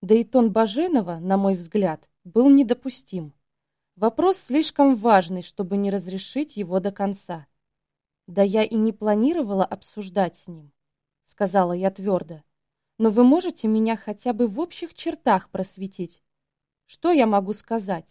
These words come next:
Он ждёт ответа на свой вопрос. Я его едва уложила сегодня. Мальчик очень переживает.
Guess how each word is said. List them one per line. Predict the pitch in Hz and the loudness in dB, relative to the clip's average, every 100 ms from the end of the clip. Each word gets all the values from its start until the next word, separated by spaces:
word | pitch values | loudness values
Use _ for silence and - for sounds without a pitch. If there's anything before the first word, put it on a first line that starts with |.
| _ _ _ _ _ | _ _ _ _ _
Он | 220 214 | 0 0
ждёт | 185 339 381 | 2 -2 2
ответа | 254 202 190 202 202 285 277 | -2 -2 -2 -2 0 -2 -2
на | 208 | -8
свой | 196 185 214 | -8 -6 -2
вопрос. | 233 262 196 170 165 - _ _ _ _ _ _ - | -2 -4 -6 -10 -10 -18 _ _ _ _ _ _ -16
Я | 190 262 | 0 4
его | 277 233 196 254 | 4 2 -2 -2
едва | 240 202 170 233 285 | -2 -6 -6 0 2
уложила | 254 254 226 269 214 | 2 0 0 -4 -4
сегодня. | 190 - 175 180 170 175 160 _ _ - | -6 -8 -8 -8 -8 -12 -16 _ _ -6
Мальчик | 208 277 - 269 _ | -2 -2 -4 -10 _
очень | 233 240 262 | -4 -2 -2
переживает. | 254 233 240 226 220 196 165 | -2 -2 0 -2 -2 -4 -4